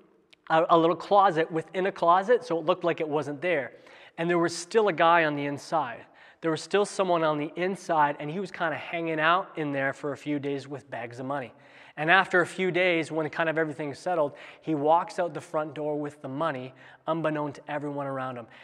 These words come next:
And that's a really weird way for me to describe to you that the kingdom of God, the,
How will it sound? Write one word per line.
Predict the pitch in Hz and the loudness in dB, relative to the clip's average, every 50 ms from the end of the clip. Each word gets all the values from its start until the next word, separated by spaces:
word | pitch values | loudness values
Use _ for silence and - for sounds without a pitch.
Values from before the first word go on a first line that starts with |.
| - - | -14 -8
And | 147 156 | -2 2
that's | 208 - - 196 | 2 2 2 2
a | |
really | 165 151 151 170 202 208 208 208 208 | 0 0 0 2 4 4 4 4 2
weird | 185 160 180 185 190 180 170 139 160 | 0 0 2 4 4 4 4 2 0
way | 170 175 190 | 0 2 2
for | 185 - 175 | 2 0 -2
me | 160 165 160 | -2 -2 -2
to | 151 | -2
describe | 147 139 - - - 165 156 156 160 147 - | -4 -6 -8 -6 -4 0 0 2 0 0 -4
to | - 139 | -8 -10
you | 135 131 123 - - - - - - _ | -8 -10 -10 -12 -16 -20 -20 -20 -12 _
that | - 165 147 | -8 -6 -6
the | 156 139 | -6 -8
kingdom | - - - 196 208 208 208 208 202 202 | -6 -6 -4 -2 0 0 0 2 4 4
of | 196 165 151 | 2 2 4
God, | 170 170 160 156 147 135 | 4 4 6 4 4 2
the, | 131 147 | 0 -4